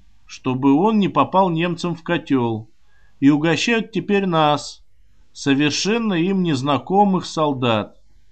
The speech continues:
которые не остаются их защищать, а только и знают, что отступают на восток.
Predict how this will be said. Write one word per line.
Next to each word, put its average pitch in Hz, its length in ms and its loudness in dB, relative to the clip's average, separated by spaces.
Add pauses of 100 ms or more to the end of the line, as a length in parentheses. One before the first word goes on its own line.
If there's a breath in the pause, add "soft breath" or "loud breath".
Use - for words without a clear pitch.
(400)
которые 135 400 0
не 131 140 0
остаются 160 680 -2
их 165 140 0
защищать, 156 640 -4
а 123 80 -4
только 135 340 0
и 131 80 4
знают, 180 480 0
что - 240 -4
отступают 135 680 -4
на 110 100 -4
восток. 104 680 -6